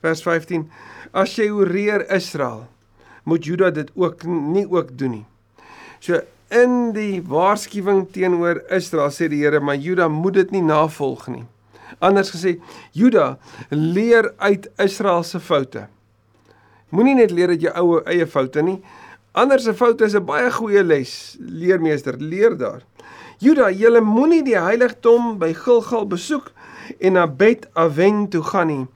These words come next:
Nou Gilgal en Bethel is deur 'n deel van Israel erken as heilige plekke, maar dit is nie deur die Here so erken nie. Nee, die, die heilige plek was die tempel in Jerusalem.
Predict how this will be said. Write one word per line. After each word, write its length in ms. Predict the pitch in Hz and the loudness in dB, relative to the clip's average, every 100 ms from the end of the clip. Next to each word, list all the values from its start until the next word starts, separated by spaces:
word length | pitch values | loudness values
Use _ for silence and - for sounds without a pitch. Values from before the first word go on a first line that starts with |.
| - - - - - | -20 -20 -20 -10 0
Nou 200 | 160 160 | 2 2
Gilgal 760 | - - 254 226 - 185 160 - | -2 2 2 0 -2 -2 -2 -4
en 300 | 156 147 127 | -4 -4 -2
Bethel 720 | 156 196 196 - 156 135 135 151 - - - - - | 0 0 -2 -6 -2 -2 -6 -12 -20 -20 -20 -20 -4
is 220 | 170 147 139 | -4 -4 -8
deur 420 | 160 170 175 156 | 0 2 2 -2
'n 180 | 175 139 | -6 -4
deel 320 | 143 202 214 | 2 4 4
van 280 | - 202 170 - | 2 -4 -4 -4
Israel 560 | 196 196 175 151 156 156 - - | -6 -4 -4 -4 -4 -8 -20 -6
erken 640 | 175 165 165 220 202 196 | -2 -2 -2 0 0 0
as 180 | 175 160 | -2 -2
heilige 460 | 135 151 180 180 170 | 0 0 0 -2 -4
plekke, 400 | 180 160 156 143 | -4 -4 -2 0
maar 180 | 156 | 0
dit 160 | 175 180 | 0 0
is 120 | 175 | -2
nie 180 | 196 240 | -2 -4
deur 200 | 220 220 | -2 -2
die 240 | 214 202 | -2 2
Here 220 | 202 226 202 | 4 4 2
so 220 | - 190 | 0 2
erken 600 | 175 - 156 147 147 131 | 2 0 -2 -2 -4 -4
nie. 180 | 120 123 _ - - 113 - | -6 -14 _ -20 -18 -14 -2
Nee, 360 | 156 247 220 | 0 2 2
die, 220 | 156 160 156 - - | 0 -6 -10 -20 -4
die 140 | 160 165 | 2 4
heilige 380 | 202 240 208 | 4 0 -2
plek 300 | 196 247 214 | -4 -4 -4
was 140 | 170 165 | -4 -8
die 160 | 165 | -8
tempel 380 | 160 220 214 185 | -2 -2 0 0
in 120 | 165 | 2
Jerusalem. 640 | 160 151 196 - 139 113 | 2 0 -2 -6 -8 -8